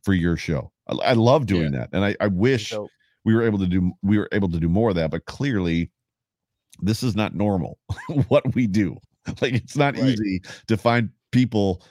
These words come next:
Speaker 1: that can do this. Like, there's a lot of people doing it. There's not a lot of people that are really good at it, if that makes sense. And, and I, I'm, I'm thankful to not only have the ability to do this, I'm thankful to be able to do it with guys like you and Fina. Fina's great.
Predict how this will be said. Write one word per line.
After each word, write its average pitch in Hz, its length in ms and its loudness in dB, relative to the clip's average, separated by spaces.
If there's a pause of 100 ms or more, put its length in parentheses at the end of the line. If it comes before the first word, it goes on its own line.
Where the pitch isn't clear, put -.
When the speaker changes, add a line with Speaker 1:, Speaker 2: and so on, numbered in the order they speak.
(500)
Speaker 1:
that 101 200 0
can 110 180 4
do 120 240 4
this. 87 320 0
Like, 101 120 0
there's 117 140 0
a 131 40 2
lot 160 100 4
of 151 60 0
people 170 180 2
doing 156 300 4
it. 113 220 0
There's 104 140 -2
not 123 100 0
a 120 40 0
lot 123 120 2
of 110 60 -2
people 113 200 0
that 101 40 0
are 104 60 0
really 95 220 0
good 92 280 2
at 65 200 -4
it, - 160 -10
if 76 100 -8
that 82 140 0
makes 80 180 -2
sense. 82 240 -4
And, 85 240 -2
and 87 220 0
I, - 160 -8
I'm, 113 320 0
I'm 104 180 0
thankful 113 640 -2 (800)
to 98 100 0
not 104 160 2
only 98 220 0 (560)
have 113 400 0
the 139 100 4
ability 143 380 2
to 139 100 0
do 143 120 2
this, 139 280 0
I'm 90 100 -2
thankful 98 300 -2
to 85 80 -6
be 98 60 0
able 95 100 2
to 87 80 0
do 95 120 2
it 87 40 0
with 73 160 -4
guys 76 240 -2
like 67 160 -8
you 104 280 2
and - 120 -6
Fina. 110 400 2
Fina's 107 400 0
great. 98 320 0